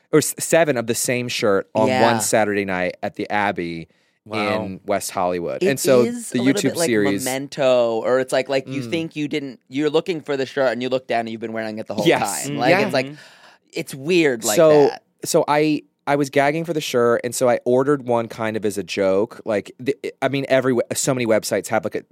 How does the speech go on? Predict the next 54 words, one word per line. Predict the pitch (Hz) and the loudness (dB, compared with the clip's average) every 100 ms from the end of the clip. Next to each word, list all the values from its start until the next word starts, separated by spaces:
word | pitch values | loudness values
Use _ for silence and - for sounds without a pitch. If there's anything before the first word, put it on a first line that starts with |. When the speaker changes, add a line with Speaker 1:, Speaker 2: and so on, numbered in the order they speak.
| 110 | -10
Speaker 1:
a | 98 | -4
different | 113 104 87 | -4 -4 -4
Speaker 3:
A | 98 | -2
Speaker 1:
version | 98 - | 0 0
of | 117 | -2
it. | 113 | -2
Speaker 3:
variation | 90 87 104 | -2 -6 -10
of | 98 | -14
it, | 101 | -18
yeah. | - 95 | -18 -4
Speaker 1:
And | 123 | -2
I, | 120 123 123 - - _ _ - | 0 2 2 0 -10 _ _ 0
I, | 139 | 2
like, | 139 131 135 | 2 2 2
ordered | 135 135 | 2 4
it, | 127 - - | 2 2 -12
put | - 135 | -4 0
it | 120 | 2
on, | 110 113 | 2 0
was | 113 | -2
like, | 143 190 | -2 0
"This | 214 | -2
is | - | 0
so | 131 | -2
stupid. | 110 - 113 110 139 | -2 -4 -4 -2 -2
I'm | 165 | 0
wearing | 170 | -2
this | 180 180 | -2 -4
shirt." | - 151 156 - | -2 2 2 2
And | 135 | 0
then | 135 | 2
I | 127 | 0
ended | 123 | 2
up | 120 - | 0 0
kind | 127 | -4
of | 113 107 | -2 2
writing | 101 104 101 95 | 2 2 -2 -4
a, | 87 - | -4 -4
a | 98 | -2
web | 101 92 | 0 -2
series | - 101 95 92 | -4 -4 -2 -2
around | 90 95 92 | -4 -4 -4
it | 92 | -6
that | 87 85 | -8 -10
the | 87 | -10
three | 98 | -4
of | 90 | -2
us | 90 - | -4 -4
are | 85 | -8
in | 85 87 | -10 -6
called | 87 | -4
West | 117 190 | 0 2
Speaker 2:
Yeah. | 214 | 2
Speaker 1:
Hollywood, | 92 92 90 92 | 0 0 -2 -4